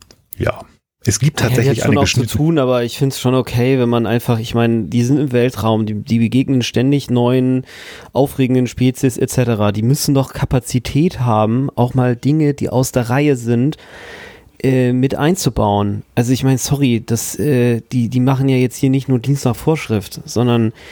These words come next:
Speaker 2: die sind jetzt hier unterwegs, und, um fremde Welten zu entdecken, unbekannte Lebensformen und neue Zivilisationen und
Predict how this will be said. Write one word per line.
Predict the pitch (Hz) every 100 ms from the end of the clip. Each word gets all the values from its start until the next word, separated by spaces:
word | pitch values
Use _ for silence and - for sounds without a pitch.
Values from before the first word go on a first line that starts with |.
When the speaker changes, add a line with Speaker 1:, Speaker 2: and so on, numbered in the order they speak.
| - - - - 120
Speaker 2:
die |
sind | 117 143 156
jetzt | 135
hier | 139
unterwegs, | 123 127 120 135 143 - -
und, | 131 120 123
um | 127 131
fremde | - 135 131
Welten | 127 147 143
zu | 139
entdecken, | 117 123 120 117
unbekannte | 127 139 135 135 131
Lebensformen | 135 160 135 - 120 113
und | 117 117 104
neue | 123 147
Zivilisationen | - 127 120 123 - 156 160 107 98
und | 113 113